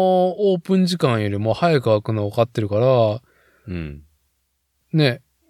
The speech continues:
Speaker 1: 七時台並び、混む前に乗り物一個二個乗って、
Speaker 2: うん。うん。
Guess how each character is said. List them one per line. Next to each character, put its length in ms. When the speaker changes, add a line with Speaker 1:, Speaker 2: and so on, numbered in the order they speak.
Speaker 1:
七 400
時 60
台 220
並 320
び、 520
混 180
む 100
前 260
に 440
乗 140
り 100
物 240
一 140
個 180
二 100
個 200
乗 100
っ 60
て、 500
Speaker 2:
う 40
ん。 40
う 20
ん。 240